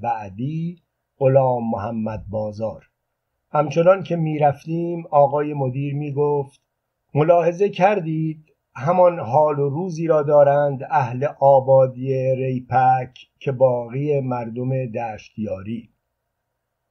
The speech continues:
درمانده بودند همه، زراعت نبود،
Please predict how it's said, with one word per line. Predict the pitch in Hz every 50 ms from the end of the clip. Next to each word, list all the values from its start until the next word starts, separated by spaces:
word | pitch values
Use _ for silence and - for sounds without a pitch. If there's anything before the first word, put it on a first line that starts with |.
| _ _
درمانده | 151 165 175 180 180 190 185 185 214 208
بودند | 202 180 160 147 147 147 135 127 110 98
همه، | 95 101 110 113 117 107 98 98 95
زراعت | 101 113 151 151 151 147 147 147 151 151 147 - 151
نبود، | 147 147 143 127 127 123 113 107 104